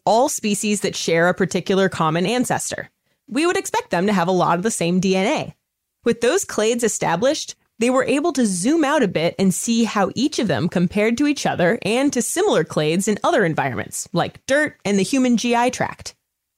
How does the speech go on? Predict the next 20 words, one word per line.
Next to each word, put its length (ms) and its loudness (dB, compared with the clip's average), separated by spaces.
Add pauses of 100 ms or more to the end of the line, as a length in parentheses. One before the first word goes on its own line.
(420)
So 340 0
here's 400 2
where 200 2
it 100 -4
gets 240 -2
surprising. 680 -2 (480)
It 160 0
turns 380 2
out 320 0
that 120 0
the 60 0
bacteria 640 0
that 160 -2
live 260 2
on 200 2
the 80 0
plaque 400 -2
of 100 0
human 400 0
teeth 400 0